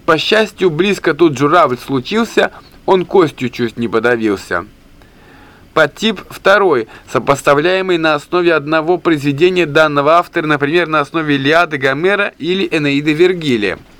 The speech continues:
Античные и средневековые, а вслед за ними многие филологи нового времени,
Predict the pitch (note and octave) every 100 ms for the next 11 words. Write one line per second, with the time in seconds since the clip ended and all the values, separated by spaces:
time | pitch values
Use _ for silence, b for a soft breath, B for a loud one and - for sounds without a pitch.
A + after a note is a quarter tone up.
0 | B B B B B B - D3+ D#3+ A#3+
1 | A#3 A3 G#3 F#3 E3+ E3 E3+ G3 G#3+ -
2 | G#3+ D3 C#3+ B2+ D#3+ B2 D3 D#3+ D#3+ D#3
3 | D#3 D3+ C#3+ C3 D#3 D3 D#3 C#3+ B2+ C3+
4 | C#3+ C3 A#2+ G#2 A#2 A#2+ C#3+ G3+ G#3+